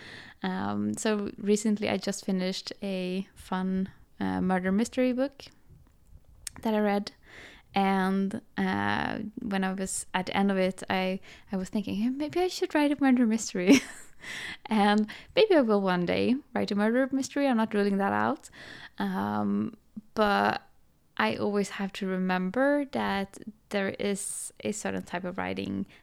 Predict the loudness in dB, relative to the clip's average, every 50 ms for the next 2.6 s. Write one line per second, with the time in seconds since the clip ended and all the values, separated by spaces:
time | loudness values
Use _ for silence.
0 | -20 -12 -6 -4 -2 -2 0 0 -2 -2 -4 -6 -8 -6 -6 -4 -4 -4 -4 -4
1 | -2 -2 -2 -2 -2 0 0 2 4 4 4 2 0 -2 -2 -2 -4 -2 -2 -4
2 | -4 -4 -4 -6 -6 -8 -6 -6 -6 -8 -10 -14